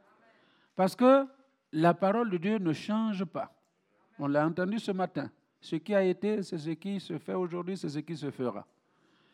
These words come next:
Les choses que Christ a faites au travers, lui-même, il a, les a faites quand, quand il était sur la terre.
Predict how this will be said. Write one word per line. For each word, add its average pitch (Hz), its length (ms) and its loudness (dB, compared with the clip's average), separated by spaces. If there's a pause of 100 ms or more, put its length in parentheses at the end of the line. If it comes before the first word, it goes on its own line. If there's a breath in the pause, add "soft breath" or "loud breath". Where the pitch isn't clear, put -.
(500)
Les 175 200 4
choses 240 280 2
que 214 120 -2
Christ - 420 -4
a 170 180 2
faites 214 380 -2
au 180 100 -6
travers, 175 440 0 (100)
lui-même, 220 480 4
il 170 140 4
a, 151 100 6
les 147 220 2
a 143 80 8
faites - 480 -2
quand, 208 160 0 (260)
quand 196 160 -2
il 151 120 -8
était 190 180 2
sur 180 160 -2
la 139 120 4
terre. 196 300 4